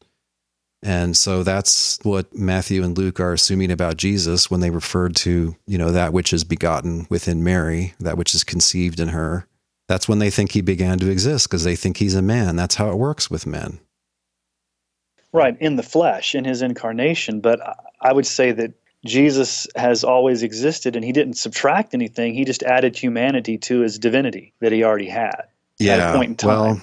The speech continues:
Speaker 1: the two natures theories is another can of worms.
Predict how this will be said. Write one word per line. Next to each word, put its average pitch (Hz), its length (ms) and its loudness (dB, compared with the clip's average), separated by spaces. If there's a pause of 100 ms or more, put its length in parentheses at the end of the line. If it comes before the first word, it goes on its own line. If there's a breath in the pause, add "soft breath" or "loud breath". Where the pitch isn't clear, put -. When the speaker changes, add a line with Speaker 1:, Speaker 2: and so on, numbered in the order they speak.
(140)
Speaker 1:
the 104 140 -2
two 147 180 0
natures 131 460 0
theories 107 500 0
is 101 220 -2
another 98 320 0
can 92 280 -2
of 82 140 -6
worms. 87 640 -2